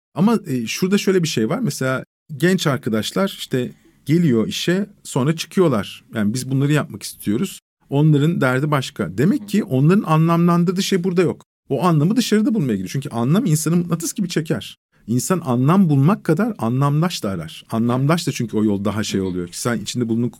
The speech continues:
toplulukları falan düşündüğünde anlayacaksın beni diye düşünüyorum. Bu noktada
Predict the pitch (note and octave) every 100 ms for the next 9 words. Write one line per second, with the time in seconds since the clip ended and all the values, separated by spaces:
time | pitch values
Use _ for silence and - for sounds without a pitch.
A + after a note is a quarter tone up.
0 | _ _ _ - A2 B2 A#2 A#2 A#2 A2+
1 | - A#2 A2+ G#2+ - A#2 D3 C3 - A2
2 | A#2 A#2 C3+ C3+ A2+ G#2 F#2+ G2 - E3
3 | B3 _ _ F#3+ E4+ G#3+ C3+ A#2 F3